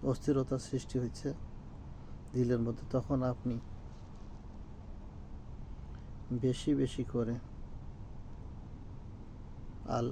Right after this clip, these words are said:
আউয়ালু, আল আউয়ালু, আল আউয়ালু, আল আউয়ালু। তবে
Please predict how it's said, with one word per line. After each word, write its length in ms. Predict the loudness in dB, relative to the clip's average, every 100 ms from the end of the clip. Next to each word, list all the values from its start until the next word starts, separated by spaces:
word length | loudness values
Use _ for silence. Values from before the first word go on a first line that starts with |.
| 2
আউয়ালু, 460 | 2 2 2 4 2 0 0
আল 100 | 0 2
আউয়ালু, 420 | 2 2 2 2 -2 -2
আল 120 | 0 0
আউয়ালু, 400 | 0 0 0 -2 -2 -2
আল 120 | -2 -2
আউয়ালু। 320 | -4 -4 -6 -6 -8 -8 -10 -10 -8 -10 -10 -8 -8 -8 -8 -8 -8 -8 -8 -10 -10 -10 -10 -10 -8 -8 -8 -8 -8 0
তবে 260 | 4 6